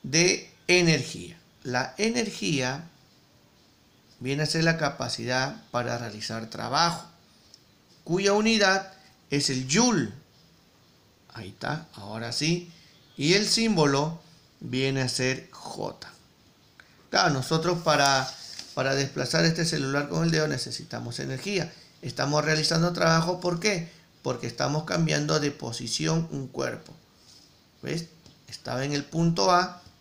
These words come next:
ahora está en el punto B. Eso se llama trabajo. Bien, vayamos a la última parte, la cantidad de carga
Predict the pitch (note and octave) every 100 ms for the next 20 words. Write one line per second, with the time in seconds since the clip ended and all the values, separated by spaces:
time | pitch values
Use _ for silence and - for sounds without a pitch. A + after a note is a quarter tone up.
0 | _ A2+ D#3+ E3 - B2+ A2+ - G#2 F#2+
1 | E2+ - - - - - - - D3 B2
2 | B2 D3+ D#3 C#3 C3 C3+ - - - -
3 | - - - - - - A3+ E3 - -
4 | - - - - - D#3 F3+ A3 A#3 A3+
5 | F3 F3+ F3+ G3 G#3 G#3 F3+ E3+ F3+ F#3+
6 | - C#3+ C#3+ C#3 C3+ B2+ C3+ D3+ E3 E3
7 | D#3 D3+ E3 E3+ E3+